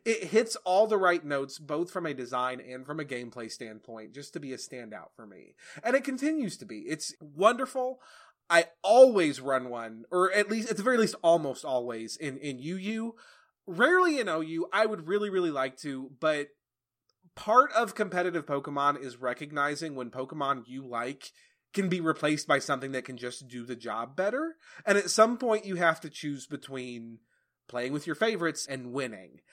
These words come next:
And so there's a very clear delineation for me between playing competitively and playing for fun. And when I'm playing competitively in O U, anything I would be running a Gliscor for, I'm gonna run a Landorus for, quite frankly. Lando just does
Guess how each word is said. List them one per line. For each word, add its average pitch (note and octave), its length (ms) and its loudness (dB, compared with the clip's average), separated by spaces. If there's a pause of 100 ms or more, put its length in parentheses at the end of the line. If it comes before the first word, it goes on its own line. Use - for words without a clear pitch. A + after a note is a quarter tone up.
And F#3 240 2
so G3 140 2
there's F#3 220 2
a - 20 0
very F#3+ 220 4
clear E3 360 0
delineation C#3 760 -6
for D3 160 -8
me C#3+ 180 -6
between C3 340 -10
playing B2 280 -6
competitively A#2 600 -8
and G#2+ 120 -12
playing A2 240 -12
for - 100 -20
fun. A3 380 0 (360)
And F3 120 4
when F#3+ 100 6
I'm F3 100 8
playing G3 260 2
competitively D3 640 0
in C3 200 -8
O C3 180 -2
U, B2 420 -8 (320)
anything G#3 540 4
I D3+ 140 6
would D#3 80 0
be C#3+ 100 -4
running C3 240 -2
a A#2 80 -8
Gliscor A#2+ 540 -4
for, F3+ 420 0 (260)
I'm E3 160 4
gonna D3+ 200 2
run C#3 180 0
a A#2+ 40 -4
Landorus G#2 460 -10
for, - 360 -18 (100)
quite C3 240 0
frankly. G2+ 420 -12
Lando C#3+ 440 -2
just B2+ 280 -12
does B2+ 480 -4